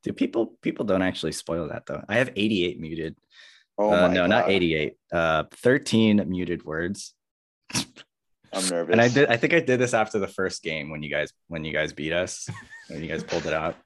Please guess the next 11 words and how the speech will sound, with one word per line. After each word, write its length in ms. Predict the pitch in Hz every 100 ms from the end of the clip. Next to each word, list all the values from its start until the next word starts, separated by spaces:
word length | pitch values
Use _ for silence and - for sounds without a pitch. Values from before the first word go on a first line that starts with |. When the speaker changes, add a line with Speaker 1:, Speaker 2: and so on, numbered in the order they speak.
| _ _ _ _ _ -
Speaker 1:
So 180 | - 85
I, 280 | 82 -
I 40 | 85
muted 500 | 85 85 87 87 -
Bielitsa 760 | 90 92 87 85 90 - 110 -
'cause 140 | 85
he 80 | 80
killed 300 | - 82 82
us 140 | 82
that 180 | 87 87
game. 240 | 87 87